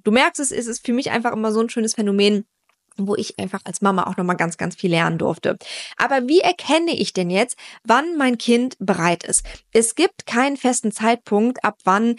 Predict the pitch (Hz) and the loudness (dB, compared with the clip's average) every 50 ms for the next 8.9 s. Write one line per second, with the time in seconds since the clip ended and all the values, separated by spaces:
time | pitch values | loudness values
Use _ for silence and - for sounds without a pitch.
0 | - - - - 190 202 202 196 - 233 233 254 269 - - 214 214 202 180 196 | -6 -12 -6 -2 0 0 0 2 2 2 2 2 2 0 0 2 2 2 2 0
1 | - - 247 247 240 226 - - - - 233 233 226 208 196 196 190 175 185 - | -2 0 -2 -2 -2 -2 -6 -6 -4 -2 -2 -2 -2 -2 -2 0 0 0 0 2
2 | 160 175 180 - - - - - - - - - - - 277 294 349 359 349 - | 2 0 0 -2 -4 -6 -8 -8 -8 -10 -14 -12 -4 -2 0 2 2 2 2 0
3 | 339 320 - - 277 262 233 226 220 226 247 285 311 294 247 208 202 214 226 214 | -4 -4 -4 -6 -4 -2 -2 -2 0 0 0 0 2 2 2 4 4 4 2 2
4 | 202 - - 226 208 202 - 170 180 - - - - - - - - - - - | 0 -2 0 0 0 2 2 0 -2 -4 -6 -12 -12 -10 -10 -12 -10 -12 -12 -14
5 | - - - _ _ _ _ - 214 202 220 233 - - 285 302 294 - - _ | -16 -20 -20 _ _ _ _ 2 2 2 2 2 -2 -4 -6 -6 -8 -10 -12 _
6 | - - - 247 240 269 302 - - 262 254 240 233 - - 254 269 277 277 - | -6 -2 0 2 2 2 0 0 -2 -2 0 0 -2 0 0 0 0 0 0 -2
7 | 240 220 226 220 214 220 226 233 - - - 240 - - 226 208 202 - - 202 | -2 0 0 0 0 0 0 0 0 -2 -2 -2 0 0 2 2 2 0 0 -2
8 | 202 202 - 185 190 - - 175 165 - - - 165 160 - 139 - | -2 -2 -2 -2 -2 -2 -4 -4 -6 -8 -8 -8 -6 -4 -6 -6 -8